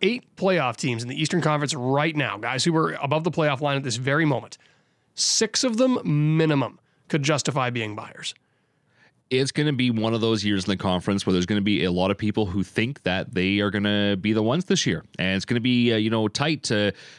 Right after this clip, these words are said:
Speaker 2: to have to walk that, uh, or hard to walk, walk that tight line of mortgaging your future for success now. And, uh, yeah, very interesting to see what, what, what, what happens here. But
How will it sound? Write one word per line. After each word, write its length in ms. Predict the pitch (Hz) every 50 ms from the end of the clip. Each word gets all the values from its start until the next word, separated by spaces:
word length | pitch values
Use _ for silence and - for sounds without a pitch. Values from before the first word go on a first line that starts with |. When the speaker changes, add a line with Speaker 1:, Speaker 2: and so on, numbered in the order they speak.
| - -
Speaker 2:
to 180 | - 110 104
have 240 | 98 110 110 117 -
to 100 | - 113
walk 340 | 104 104 113 117 120 120 -
that, 340 | - 110 107 107 - - -
uh, 280 | 110 101 101 98 98 80
or 160 | 101 107 95 - 104
hard 220 | - 131 143 160 151
to 40 | 131
walk, 240 | 120 117 117 - _ _ -
walk 240 | 113 110 113 113
that 160 | - 98 95 -
tight 240 | - 131 131 117
line 320 | 104 110 110 104 92 92 87 - - - - - -
of 480 | - 92 90 90 90 92 90 87 82 - _ _ _ _ _ _ _ _ _ _ _ _ _ _ _ _ _
mortgaging 480 | - 101 110 123 139 139 127 131 143 135
your 100 | 131 123
future 520 | - - 127 120 113 - 151 175 196 185 - _ _ _ _
for 600 | - - - 113 107 101 98 98 95 95 92 85 -
success 520 | - - - 113 - - 107 90 90 -
now. 260 | 104 92 80 69 - - _ _ - - - - - -
And, 500 | - 95 92 92 92 92 92 90 87 110
uh, 160 | 104 98 95 95
yeah, 280 | 107 120 120 110 95 98
very 280 | 95 95 113 123 135
interesting 220 | 147 147 143 151 143
to 60 | 131
see 180 | - - 139
what, 200 | 127 120 117 107
what, 160 | 107 113 110 104
what, 140 | 110 104
what 100 | 101 110
happens 340 | 104 107 113 120 - 123 110
here. 200 | - 107 95 92 87
But 200 | 82 101 98